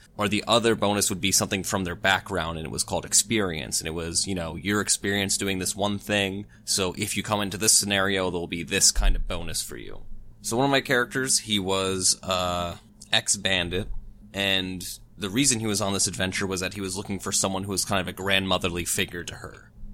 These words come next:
So for that bonus was at one, any time you can turn in this card for a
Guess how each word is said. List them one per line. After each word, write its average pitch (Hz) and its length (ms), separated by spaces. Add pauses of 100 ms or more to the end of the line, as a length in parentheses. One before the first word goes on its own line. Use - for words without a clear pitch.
(200)
So 98 240
for 95 200
that 117 240
bonus 104 340
was 92 240
at 98 100
one, 101 260
any 120 200
time 98 300
you 90 60
can 87 140
turn 95 220
in 85 220
this 101 260
card 90 480
for 87 280
a 87 420